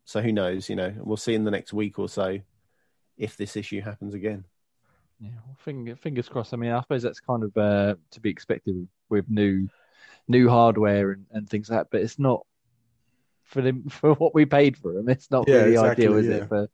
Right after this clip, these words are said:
Speaker 1: D-, you wouldn't want to, so yeah, for the, I don't want to say top of the line controller, but yeah, for potentially the most expensive controller that Xbox have done so far,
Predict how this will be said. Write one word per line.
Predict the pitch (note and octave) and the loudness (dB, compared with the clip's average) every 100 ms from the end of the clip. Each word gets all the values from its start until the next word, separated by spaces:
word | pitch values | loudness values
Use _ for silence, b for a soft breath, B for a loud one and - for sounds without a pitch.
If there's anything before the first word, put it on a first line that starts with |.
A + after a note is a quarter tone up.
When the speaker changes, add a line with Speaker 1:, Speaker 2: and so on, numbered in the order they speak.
| _ | _
Speaker 1:
D-, | - F3 | -14 -8
you | F3 E3 | -2 2
wouldn't | F3+ F3+ D3+ | 4 4 2
want | C3+ B2+ - | 2 0 -4
to, | - B2 | -10 -2
so | B2 | 0
yeah, | A2 - C3+ A2+ G2 - _ | 0 -4 -4 -2 -4 -10 _
for | B2+ | -4
the, | C3+ - - G#2 B B - | -4 -4 -14 -14 B B -14
I | - | -12
don't | A2 | -8
want | A2 | -6
to | G2+ | -8
say | |
top | F#2 A2 - | -8 -10 -10
of | |
the | G2 | -8
line | G2 F#2 | -6 -8
controller, | G2+ G2 G2 F2+ | -10 -8 -6 -6
but | F2+ F#2+ | -6 -4
yeah, | B2 F2+ | 0 0
for | - A#2+ G#2+ G2+ _ _ _ _ _ _ _ _ _ _ _ - | 0 0 0 -2 _ _ _ _ _ _ _ _ _ _ _ -20
potentially | G#2 A#2 G#2+ | -6 -6 -6
the | G2 | -6
most | G2 - | -6 -8
expensive | E2+ A2 F#2 G2 | -8 -6 -6 -12
controller | - G2 A2 F#2+ F#2 | -10 -6 -4 -2 -4
that | F2+ D#2+ E2 | -4 -6 -6
Xbox | F#2 - | -12 -10
have | G#2 | -8
done | G2+ G2 F#2 | -6 -6 -6
so | G2 G2+ | -4 -2
far, | G2 F2+ G2+ | -2 -4 -6